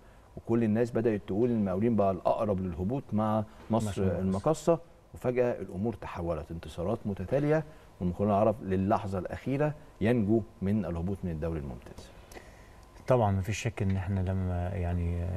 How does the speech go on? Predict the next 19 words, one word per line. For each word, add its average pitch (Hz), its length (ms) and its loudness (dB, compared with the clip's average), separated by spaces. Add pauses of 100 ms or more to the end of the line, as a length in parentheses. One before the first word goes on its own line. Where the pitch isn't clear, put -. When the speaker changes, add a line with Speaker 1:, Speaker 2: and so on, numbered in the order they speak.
(200)
Speaker 2:
كابتن 90 180 -4
شوقي - 220 0
لما 95 180 2
كلمني، 98 520 2
آه، 90 320 0
يعني 90 280 -4
كابتن 107 160 -2
شوقي 135 200 2
طول 117 160 -2
عمره، 110 260 4
يعني، 90 300 0
هو، 104 360 2
يعني، 92 160 0
بت-، - 280 -10
يعني، 92 180 0
جريء 98 240 4
جدًا، 101 280 0
جدًا، 95 400 4
Speaker 1:
مم. 107 100 2